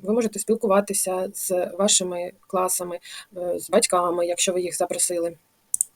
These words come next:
Е, створювати певні події в календарі. Також, е, грати з учнями в певні ігри. Також у нас тут є інструменти, такі як таймер, вибір випадковим способом, генератор груп, вимірювач шуму, напрямки,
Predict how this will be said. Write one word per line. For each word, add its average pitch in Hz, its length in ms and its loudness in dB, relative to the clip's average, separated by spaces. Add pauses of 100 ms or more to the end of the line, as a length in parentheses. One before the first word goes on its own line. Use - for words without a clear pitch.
(600)
Е, 202 80 4
створювати 208 500 4
певні 220 220 4
події 208 300 4
в 208 120 -2 (160)
календарі. 180 480 0 (680)
Також, 277 340 6
е, 175 160 4
грати 214 380 2
з - 240 -6 (280)
учнями 208 500 4 (1400)
в - 80 -14
певні 202 380 6
ігри. - 260 -4 (1900)
Також 330 280 6
у - 20 8
нас 208 140 8
тут - 260 -4
є 190 160 4
інструменти, 220 640 0
такі 202 200 -2
як 160 120 -2
таймер, 240 400 4
вибір 214 240 2
випадковим 165 420 -6
способом, 220 520 4
генератор 202 400 2
груп, 202 320 2
вимірювач 233 380 4
шуму, 190 400 2
напрямки, 190 560 0